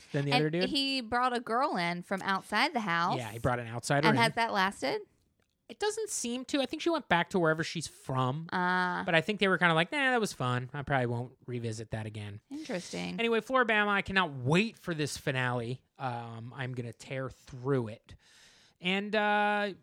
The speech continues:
Speaker 1: I feel like you guys should, y-, too, 'cause next week I am definitely gonna be talking about the finale. So if you wanna be with me, you can be with me. If you wanna be with Ashley, a hater on the program.
Speaker 2: I'm not a hater. I'm just
Speaker 1: You
Speaker 2: trying to
Speaker 1: hate
Speaker 2: read
Speaker 1: it.
Speaker 2: this book
Speaker 1: You hate
Speaker 2: before book
Speaker 1: it.
Speaker 2: club ends.
Speaker 1: Would you stop reading?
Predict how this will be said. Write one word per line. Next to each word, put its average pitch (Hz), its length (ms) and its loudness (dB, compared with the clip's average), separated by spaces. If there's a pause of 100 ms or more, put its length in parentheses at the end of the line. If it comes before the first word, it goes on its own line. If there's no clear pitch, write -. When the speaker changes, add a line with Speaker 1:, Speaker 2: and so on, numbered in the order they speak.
Speaker 1:
I 185 120 0
feel 226 180 0
like 214 180 -2
you 208 80 -8
guys 208 200 -2
should, 202 200 -8 (100)
y-, 170 180 -16 (120)
too, 196 240 4
'cause 120 160 -4
next 151 220 -2
week 175 120 0
I 165 60 4
am 143 160 0
definitely 127 320 -2
gonna 147 120 -2
be 143 100 0
talking 135 200 2
about 123 160 -2
the 120 80 -10
finale. 110 480 -8
So - 120 -6
if 120 100 -8
you 135 60 0
wanna 135 120 0
be 139 140 2
with 127 460 0
me, 262 320 -4 (260)
you 139 100 -10
can 156 80 -6
be 151 80 -2
with 156 200 0
me. 170 80 -4
If 139 80 -10
you 151 40 -6
wanna 143 120 -6
be 147 100 2
with 151 220 2
Ashley, 202 640 -4
a - 80 -6
hater 139 480 -2
on 214 140 0
the 226 80 -2
program. 233 480 2
Speaker 2:
I'm 247 120 2
not 294 240 2
a 320 40 -6
hater. 262 400 4
I'm 208 180 2
just - 300 -8
Speaker 1:
You 190 60 -4
Speaker 2:
trying - 200 4
to 214 120 8
Speaker 1:
hate 392 80 6
Speaker 2:
read 370 180 10
Speaker 1:
it. 170 60 6
Speaker 2:
this 262 180 6
book 254 280 6
Speaker 1:
You 349 60 4
hate 392 260 10
Speaker 2:
before 302 240 12
book 440 300 12
Speaker 1:
it. 440 60 12
Speaker 2:
club 240 320 12
ends. 185 560 0
Speaker 1:
Would 285 160 -2
you 440 120 0
stop 370 380 4
reading? 262 500 0